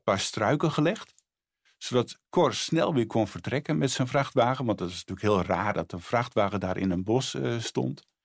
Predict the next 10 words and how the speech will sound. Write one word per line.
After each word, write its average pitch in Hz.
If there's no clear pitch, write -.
En, 135
eh, 120
ja, 156
<laughs> -
toen 165
bleven 139
Paul 170
en 117
ik 127
achter 135